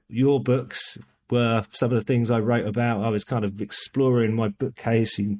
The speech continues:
you can't see it behind me, but I've got a bunch of books on that bookcase, which I was reading and reflecting on through my writing. But actually, if more, more than anything, it helped me discover stuff about myself and about what I wanted to do. And this goes back to this point. And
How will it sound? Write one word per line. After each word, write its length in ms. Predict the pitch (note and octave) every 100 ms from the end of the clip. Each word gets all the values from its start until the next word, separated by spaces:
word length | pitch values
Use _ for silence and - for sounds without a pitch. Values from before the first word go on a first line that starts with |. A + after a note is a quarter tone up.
| - - - - _
you 100 | G#2
can't 200 | G2+ E2
see 140 | - A2
it 80 |
behind 240 | F2+ E2+ E2+
me, 100 | E2+
but 140 | E2+
I've 120 | D#2+
got 160 | - G2+
a 40 |
bunch 240 | - G#2 G2
of 60 |
books 240 | - F#2 -
on 60 |
that 180 | F2+ E2
bookcase, 440 | G#2 G2 F#2+ F2+ -
which 140 | -
I 140 | G2 F#2 - _
was 100 | G#2+
reading 500 | G2 A#2+ B2 A#2 G#2+
and 80 | G2+
reflecting 480 | G2 - - - G#2+
on 120 | G2
through 240 | - G#2 F#2
my 100 | F#2+
writing. 500 | A2 A#2 - E2 E2+ - - -
But 100 | E3
actually, 360 | F#3+ G3 C3
if 100 | G#2
more, 220 | C#3+ C3
more 160 | D3+ D#3+
than 80 | B2
anything, 480 | B2 C#3+ - D#2+ F2
it 140 | A#2+
helped 260 | A2+ D3 C3+
me 140 | A2+
discover 720 | G#2 G#2 - - A#2+ G#2+ F#2 F2+
stuff 260 | - A2 G#2
about 200 | F#2+ E2+
myself 480 | E2+ - B2 E2+
and 80 | -
about 220 | F2 F#2
what 100 | F#2 E2+
I 20 |
wanted 160 | E2
to 80 | -
do. 220 | G2 G#2
And 80 | E2+
this 120 | G#2
goes 220 | - G#2 G2
back 240 | G2+ -
to 100 | -
this 140 | E2+
point. 280 | - B2 F2
And 140 | F#2